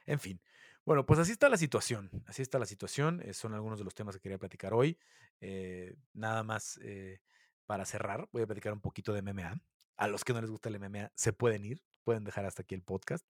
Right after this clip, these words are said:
Muchas gracias, porque la mayoría de los que escucharon el primer podcast se quedaron hasta el final,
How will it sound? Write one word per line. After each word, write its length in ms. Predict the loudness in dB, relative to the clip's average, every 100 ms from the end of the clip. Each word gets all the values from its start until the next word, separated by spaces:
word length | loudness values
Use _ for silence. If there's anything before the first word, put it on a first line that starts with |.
| -2
Muchas 360 | 0 4 4
gracias, 340 | 4 4 2 6
porque 240 | 6 6
la 100 | 2
mayoría 260 | 0 2 4
de 60 |
los 120 | 2 -2
que 60 |
escucharon 360 | -12 -4 -2 -2
el 80 | -4
primer 240 | -6 -2
podcast 320 | -2 0 -4
se 80 | -6
quedaron 240 | -6 -6
hasta 140 | -6 -10
el 60 |
final, 440 | -10 -8 -6 -6